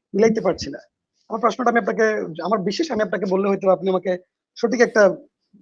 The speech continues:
উত্তর, উত্তর দিতে পারবেন। সেজন্য মূলত আপনার কাছে আসা। হুজুররা বিশেষ করে, আহ, যখন ওয়াজ মাহফিলে যায় তখন কিন্তু তারা বলে যে, আহ, মুসলিম ব্যতীত অন্য কোনো ধর্মাবলম্বী, আহ, জান্নাতে প্রবেশ করতে পারবে না।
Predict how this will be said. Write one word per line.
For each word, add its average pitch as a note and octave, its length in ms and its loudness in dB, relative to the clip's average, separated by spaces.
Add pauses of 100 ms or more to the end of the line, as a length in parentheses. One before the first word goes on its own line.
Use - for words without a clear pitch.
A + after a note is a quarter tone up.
(680)
উত্তর, G3+ 220 -4 (180)
উত্তর G#3+ 220 -4
দিতে F3+ 180 -2
পারবেন। D3 360 -4
সেজন্য A#3 300 2
মূলত G#3 180 2
আপনার F#3+ 220 -2
কাছে F3 260 -4 (120)
আসা। F3+ 240 -4 (1200)
হুজুররা B3 460 6
বিশেষ G3+ 400 -4
করে, F#3+ 200 4
আহ, F3+ 320 0
যখন F3+ 300 0
ওয়াজ E3 400 6
মাহফিলে G3 360 2
যায় F#3+ 180 6
তখন A#3 300 2
কিন্তু A#3+ 180 -2
তারা G#3+ 200 8
বলে F#3 280 6
যে, F3 240 8 (460)
আহ, E3 140 4
মুসলিম A3+ 420 4
ব্যতীত G3+ 300 2 (600)
অন্য A#3 300 6
কোনো B3+ 200 4
ধর্মাবলম্বী, A#3 680 6
আহ, E3+ 580 4
জান্নাতে A#3+ 280 2
প্রবেশ G3 220 -2
করতে - 180 -4
পারবে D3+ 240 4
না। - 100 -18